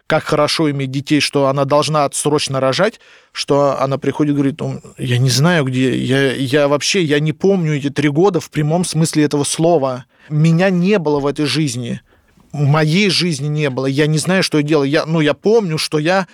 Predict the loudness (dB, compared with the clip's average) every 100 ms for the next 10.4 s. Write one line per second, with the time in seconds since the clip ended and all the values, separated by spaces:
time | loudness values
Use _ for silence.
0 | _ -2 0 2 0 -2 -4 -6 -10 0
1 | 0 0 -2 -2 -2 -2 -4 0 0 4
2 | 2 2 -2 -4 -2 0 -2 -6 _ -4
3 | 0 0 0 -2 -2 -2 2 2 0 -4
4 | -8 -10 _ 0 2 4 4 2 2 2
5 | 2 2 0 0 0 -2 -4 -6 -6 -6
6 | -6 -10 -10 -20 _ -4 0 2 2 2
7 | 2 0 0 -2 -2 -4 0 0 0 -4
8 | -6 -4 0 0 0 -4 -4 0 0 0
9 | 0 -2 -2 0 0 -2 -6 0 0 2
10 | 0 -2 -2